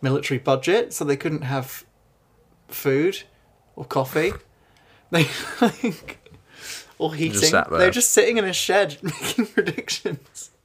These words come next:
Speaker 2: Oh, we could do a sort of limitation game here thing. Like, what other weird shit were they working on? Or, like, maybe, like, or, like, in,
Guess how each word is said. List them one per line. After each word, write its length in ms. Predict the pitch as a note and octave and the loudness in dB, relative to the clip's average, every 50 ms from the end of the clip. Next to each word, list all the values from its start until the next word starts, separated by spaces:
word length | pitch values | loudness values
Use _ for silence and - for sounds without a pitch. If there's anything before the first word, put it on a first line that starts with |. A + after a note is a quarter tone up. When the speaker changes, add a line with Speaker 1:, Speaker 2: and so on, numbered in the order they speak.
| _ _ _ _ - | _ _ _ _ -8
Speaker 2:
Oh, 120 | - G#2 G2+ | -8 -6 -4
we 80 | G2 A#2 | -4 -4
could 120 | - C3+ D3+ | -4 0 2
do 100 | E3+ E3 | 2 2
a 60 | C3 | 4
sort 160 | - G2+ - | 2 0 0
of 40 | G2 | 0
limitation 440 | G2 F2+ F2 - F#2 F2+ - - E2 | 0 0 0 0 0 -2 -2 -4 -2
game 220 | D#2+ E2+ E2 D#2+ | 0 0 0 -2
here 160 | C#2+ F2 E2+ E2+ | -4 -8 -8 -6
thing. 160 | - F2 E2 | -6 -4 -2
Like, 160 | E2 E2 F#2 | -2 0 4
what 160 | A2+ - - | 4 4 4
other 200 | - A#2 G2+ G#2 | 4 2 4 2
weird 400 | F#2 E2+ F2+ F#2 F2+ F2 E2+ - | 2 2 2 2 2 2 0 -2
shit 240 | - - - F2+ - - | -2 0 0 0 0 0
were 80 | E2 | -2
they 100 | D#2 D#2+ D#2 | -2 -2 -2
working 440 | D#2 E2 E2 D#2+ - - F2+ D#2+ D2 | 0 0 0 0 -2 -4 -8 -6 -6
on? 260 | C2+ C2 C2 - - _ _ _ _ - - - - | -6 -6 -8 -10 -14 _ _ _ _ -20 -16 -6 0
Or, 80 | - | 2
like, 120 | D#3+ F3 F3+ | 2 4 4
maybe, 260 | G#3 A#3+ A3+ A#3+ G#3 | 2 0 2 2 2
like, 200 | E3 C3+ - - C3+ | 2 2 2 2 2
or, 240 | C3+ C3 C3 - - | 4 4 4 2 2
like, 380 | - B2+ B2 A#2 - - - - | 2 2 2 2 -2 -10 -12 -4
in, 260 | - C3 A#2+ A2 - | -2 -2 -2 -2 -6